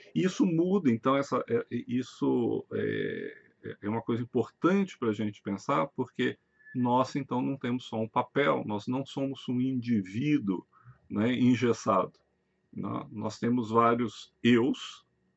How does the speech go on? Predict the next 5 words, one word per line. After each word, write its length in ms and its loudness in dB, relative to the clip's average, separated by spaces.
né, 340 0
nó-, 580 -4
vários 500 0
eus 520 4
sociais, 920 -2